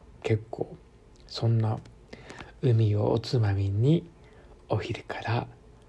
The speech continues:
お酒をいただきました。はい。その後、えー、ね、あの、ダウンロードしてた映画ね、えーと、き-、「昨日何食べた？」を見ました。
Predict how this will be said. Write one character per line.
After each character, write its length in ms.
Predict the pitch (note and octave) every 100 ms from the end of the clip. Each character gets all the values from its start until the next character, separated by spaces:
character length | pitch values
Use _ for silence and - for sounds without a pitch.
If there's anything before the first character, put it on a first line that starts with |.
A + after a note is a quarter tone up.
| - - - -
お 60 | -
酒 460 | - - - A2+
を 120 | F3 E3+
い 100 | -
た 120 | A2
だ 140 | A#2+
き 180 | A#2+ B2+
ま 160 | A2+ G#2
し 220 | - - - -
た。 240 | - G#2 - - - - -
は 180 | - A#2+
い。 100 | A#2 - - - - -
そ 160 | -
の 200 | C#3 D3+
後、 500 | D#3 - D#3+ F3 C#3 - - - - -
え 560 | A#2 G#2 G#2 G2+ G2+ G#2
ー、 20 |
ね、 300 | A#2 G2+ - - - - - - - -
あ 180 | A#2+ A#2
の、 960 | A#2+ C#3+ C#3+ D3+ D3 - - B2+ B2+ B2+
ダ 160 | B2+ A#2
ウ 80 | A2+
ン 60 |
ロ 140 | A#2 A2+
ー 20 |
ド 120 | -
し 100 | -
て 80 | -
た 140 | -
映 180 | G#2+ A2+
画 120 | A2
ね、 240 | A2+ A#2 C3+
え 140 | C#3
ー 80 | G#2
と、 120 | -
き-、 220 | - - D#3 E3 C#3+ - - - - -
「昨 140 | - D3+
日 140 | E3+ G#3+ A3+ A#3 G#3
何 260 | A3+ A3+
食 200 | F3 B2+
べ 120 | A#2 A#2
た？」 180 | - G#2
を 640 | A#2+ - - F#3 G3 G3 F#3+
見 220 | C3+ B2
ま 260 | A#2 A2+ G#2
し 260 | - - - - -
た。 340 | G#2 G2+ F#2+